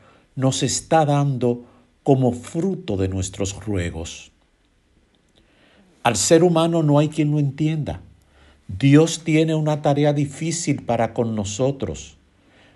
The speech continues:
A veces nos pregunta, "¿Qué es lo que quieres, hijo del alma? Te lo he dado todo y siempre estás inconforme". Víctor Martínez piensa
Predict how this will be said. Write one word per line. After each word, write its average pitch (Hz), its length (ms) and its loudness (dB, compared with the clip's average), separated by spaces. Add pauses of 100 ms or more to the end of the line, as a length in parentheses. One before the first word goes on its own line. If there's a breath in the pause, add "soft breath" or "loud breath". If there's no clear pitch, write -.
(140 soft breath)
A 151 100 -2
veces 190 420 -4
nos 143 160 -4
pregunta, 104 880 -2 (400 loud breath)
"¿Qué 214 300 2
es 202 180 -4
lo 151 240 -2
que - 200 -4
quieres, 139 720 0
hijo 117 260 -2
del 95 180 -2
alma? 87 520 -6 (600 soft breath)
Te 185 160 4
lo 202 160 0
he 208 40 0
dado 170 300 2
todo 135 540 2 (420 loud breath)
y 143 140 0
siempre 170 760 -4
estás - 560 -6
inconforme". 95 920 -8 (1600 soft breath)
Víctor 139 560 2
Martínez 113 640 -2
piensa 107 720 -6